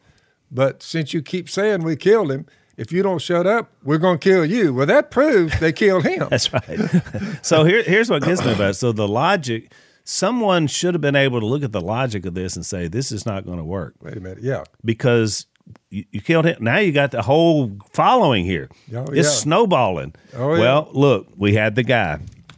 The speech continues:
Speaker 2: Look back at the text of verse.
Speaker 1: Here comes the brain of the
Speaker 2: Here comes the
Speaker 1: Pharisees.
Speaker 2: brain,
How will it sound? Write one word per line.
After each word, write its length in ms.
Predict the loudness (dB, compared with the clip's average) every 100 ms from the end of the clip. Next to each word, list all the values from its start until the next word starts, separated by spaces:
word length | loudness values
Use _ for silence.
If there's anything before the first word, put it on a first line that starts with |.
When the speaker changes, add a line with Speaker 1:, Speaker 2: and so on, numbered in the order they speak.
| -4
Speaker 2:
Look 140 | -2 0
back 200 | 0 0
at 60 | -4
the 60 |
text 320 | 0 0 0
of 60 | -2
verse. 220 | 0 0
Speaker 1:
Here 100 | 0
comes 340 | 0 -2 -2 -2
the 100 | 2
brain 460 | 4 4 2 2
of 80 | 0
the 60 | 2
Speaker 2:
Here 220 | 2 4
comes 220 | 4 4
the 60 | 2
Speaker 1:
Pharisees. 160 | 2
Speaker 2:
brain, 400 | 2 2 0 -2